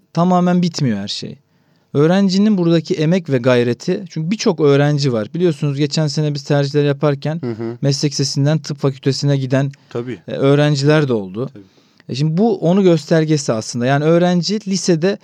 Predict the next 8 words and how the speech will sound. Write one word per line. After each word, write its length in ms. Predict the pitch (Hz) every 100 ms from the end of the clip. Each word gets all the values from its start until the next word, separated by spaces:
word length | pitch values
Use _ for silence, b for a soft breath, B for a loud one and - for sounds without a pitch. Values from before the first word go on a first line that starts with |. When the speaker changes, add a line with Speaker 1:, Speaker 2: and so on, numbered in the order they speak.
| b b
Speaker 1:
çünkü 260 | - 160
dönüşümün 600 | 143 170 185 - 202 220
ve 180 | 196 170
değişimin 540 | 156 160 156 180 202 202
ne 100 | 180
zaman 280 | 180 175
başlayacağını 540 | 170 160 165 170 170 165
bilemiyoruz. 520 | 156 156 113 95 -